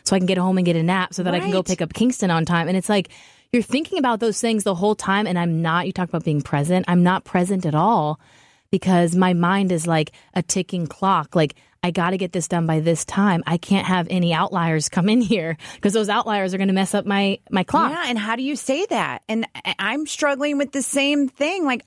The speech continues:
Speaker 2: I, I don't have time to talk like I used to.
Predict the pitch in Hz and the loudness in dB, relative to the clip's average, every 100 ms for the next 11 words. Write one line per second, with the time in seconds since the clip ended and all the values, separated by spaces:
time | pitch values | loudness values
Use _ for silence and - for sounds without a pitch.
0 | - 202 269 _ _ _ _ 247 254 277 | -6 -4 -4 _ _ _ _ -8 -4 -4
1 | 285 311 330 269 208 214 214 185 196 190 | -2 -2 -4 -4 -4 -2 -2 -2 0 0
2 | 175 _ _ 196 185 165 151 139 - - | -2 _ _ -4 -2 -2 -2 -6 -6 -6
3 | 95 - | -4 -6